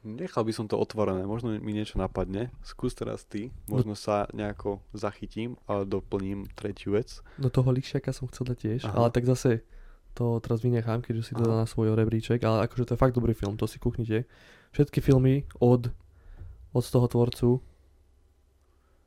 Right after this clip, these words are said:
Speaker 2: viem zatiaľ, že sme videli,
Speaker 1: No, v-, viem
Speaker 2: videli
Speaker 1: o
Speaker 2: sme,
Speaker 1: dvoch.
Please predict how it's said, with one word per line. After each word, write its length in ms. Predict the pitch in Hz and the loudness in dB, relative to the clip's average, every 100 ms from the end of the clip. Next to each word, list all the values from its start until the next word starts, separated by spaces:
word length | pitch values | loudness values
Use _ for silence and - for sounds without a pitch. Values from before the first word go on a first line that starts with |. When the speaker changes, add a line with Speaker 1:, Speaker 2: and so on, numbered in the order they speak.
| _ - | _ -6
Speaker 2:
viem 240 | - 127 | 4 6
zatiaľ, 340 | 123 120 123 | 6 4 4
že 100 | 120 120 | 2 2
sme 120 | 120 | 2
videli, 380 | 120 123 117 113 | 4 4 4 2
Speaker 1:
No, 160 | 110 | 0
v-, 240 | 107 110 - | -2 -12 -6
viem 220 | 120 135 | 4 10
Speaker 2:
videli 100 | 147 | 10
Speaker 1:
o 60 | 131 | 10
Speaker 2:
sme, 140 | 131 | 6
Speaker 1:
dvoch. 140 | 120 | 4